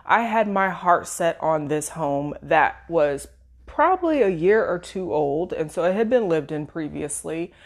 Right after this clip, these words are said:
but it was still, you know, in great condition because it, w-, it had just been built a year or two prior, the previous owners living in it, and it had a pineapple plant and a peach plant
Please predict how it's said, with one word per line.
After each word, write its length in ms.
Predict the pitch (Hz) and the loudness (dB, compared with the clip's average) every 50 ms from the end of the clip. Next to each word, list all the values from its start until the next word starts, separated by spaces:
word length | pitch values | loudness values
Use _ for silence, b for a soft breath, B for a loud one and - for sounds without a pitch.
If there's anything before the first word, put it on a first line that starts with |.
| B B B B B B - | B B B B B B 6
but 100 | 220 240 | 6 6
it 100 | 294 294 | 6 6
was 160 | 285 294 277 | 4 0 0
still, 640 | - - - - 311 311 311 311 302 294 247 - 208 | -2 -10 -4 0 2 4 4 4 4 4 2 0 0
you 140 | 220 226 196 | -2 0 2
know, 180 | 180 160 170 | 4 4 4
in 120 | 175 180 165 | 2 2 2
great 280 | 170 180 220 233 233 | 2 4 4 2 2
condition 480 | - 202 202 185 226 254 247 - 151 135 | 0 -4 0 2 2 2 2 0 -6 -4
because 280 | 131 156 - 180 160 | -4 -4 -4 -2 0
it, 40 | 175 | 0
w-, 180 | 180 180 175 - - | 0 0 -2 -2 -4
it 60 | 170 | -6
had 200 | 180 175 160 151 | -4 -4 -6 -4
just 300 | 143 185 180 180 - 160 | 0 0 0 0 0 -2
been 240 | 165 170 160 160 160 | 0 0 0 2 4
built 300 | 170 175 165 - - - | 6 6 6 4 -2 -8
a 140 | - 160 160 | -6 -6 -6
year 280 | 156 151 165 175 175 | -4 -2 -2 0 0
or 60 | 165 156 | -2 -2
two 160 | - - 170 | -4 -12 -12
prior, 640 | - - 180 165 175 185 170 160 151 135 131 - _ _ _ _ _ _ _ _ - | -10 -2 0 0 2 2 2 0 -2 -4 -6 -12 _ _ _ _ _ _ _ _ -14
the 240 | 165 156 143 156 | -12 -6 -4 -4
previous 560 | 156 - - - 190 175 165 160 160 160 160 - | -4 -4 -2 0 2 2 2 2 0 -2 -2 -4
owners 420 | - 165 156 156 156 147 147 143 | -6 -6 -4 -4 -4 -6 -6 -2
living 300 | 160 196 254 262 220 165 | 0 2 2 2 2 0
in 120 | 143 131 | -2 -2
it, 200 | 123 117 - - B B B B B B B B B B B B B - | -4 -4 -6 -8 B B B B B B B B B B B B B 0
and 380 | 180 185 190 196 185 185 185 175 | 2 2 4 4 2 0 0 0
it 140 | - 180 175 | -2 -2 -2
had 400 | - 185 185 180 170 170 165 - | -2 -2 0 2 2 2 2 0
a 100 | - 170 | -4 -8
pineapple 720 | - - - - 202 208 233 269 269 254 214 - - 185 175 | -10 -10 -10 -2 2 2 4 4 6 4 2 4 2 0 0
plant 400 | - - - 180 151 139 - - | 0 -6 -8 -6 -4 -4 -4 -4
and 120 | - 160 | -4 -4
a 60 | 151 147 | -4 -4
peach 480 | - - - 311 320 - - - - | -6 -4 0 0 0 0 0 -4 -14
plant 520 | - - - 170 147 131 123 - - - | -12 -4 -2 0 0 0 0 -4 -6 -12